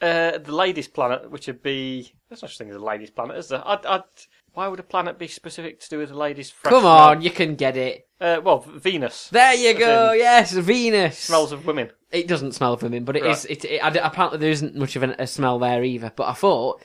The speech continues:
Speaker 2: that it might be a clue as to which planet it was because women are from Venus, so maybe that's what we, Venus does smell like.
Speaker 1: Right. Okay.
Speaker 2: I'm, I'm not hundred, I'm not sure.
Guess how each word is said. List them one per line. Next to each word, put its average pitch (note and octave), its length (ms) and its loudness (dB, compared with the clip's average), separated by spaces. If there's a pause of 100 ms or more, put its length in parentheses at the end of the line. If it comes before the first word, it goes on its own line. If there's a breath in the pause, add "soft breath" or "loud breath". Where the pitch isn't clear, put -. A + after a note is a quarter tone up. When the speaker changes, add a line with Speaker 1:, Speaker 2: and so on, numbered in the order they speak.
(200 soft breath)
Speaker 2:
that C#3 220 -4
it D3 160 -2
might D#3 160 2
be C#3+ 80 2
a C3+ 40 2
clue C#3 300 0
as B2 120 -6
to C#3 120 -4
which C3+ 200 -6
planet C#3 260 -2
it G2+ 100 -4
was G#2+ 220 -8
because B2+ 420 -8 (180)
women D#3 280 2
are F3 120 6
from F#3 160 -2
Venus, G#3 380 -2
so - 160 -8
maybe D3+ 220 -2
that's - 180 -4
what D#3+ 140 -6
we, D#3 180 -4
Venus D3+ 400 -6
does F3 140 -8
smell - 420 -8
like. G2+ 340 -12 (140)
Speaker 1:
Right. C3+ 300 2
Okay. B2+ 220 -6 (260)
Speaker 2:
I'm, D3+ 120 -8 (100)
I'm D#3+ 140 -10
not E3 120 -8
hundred, D#3+ 320 -14
I'm E3 100 -12
not D#3 120 -14
sure. C#3 360 -6